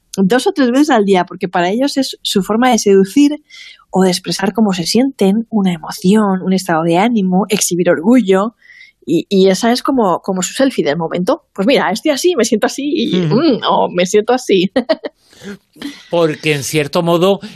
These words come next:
Speaker 2: eh, el maquillaje es estética. A veces, eh, la estética no la men-, no solamente la dan,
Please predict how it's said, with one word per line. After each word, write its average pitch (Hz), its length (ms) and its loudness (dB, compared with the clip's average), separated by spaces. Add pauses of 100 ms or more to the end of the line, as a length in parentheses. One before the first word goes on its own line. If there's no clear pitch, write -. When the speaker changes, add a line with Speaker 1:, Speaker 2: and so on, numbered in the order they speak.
Speaker 2:
eh, 135 360 -2
el 135 180 0
maquillaje 131 580 -2
es 165 140 -4
estética. 220 680 0 (300)
A 113 140 -4
veces, 160 380 -4
eh, 165 120 2
la 135 180 0
estética 170 500 -2
no 160 160 -2
la 160 160 -2
men-, 156 440 -8
no 180 300 0
solamente 143 760 -2
la 123 140 -4
dan, 131 320 -4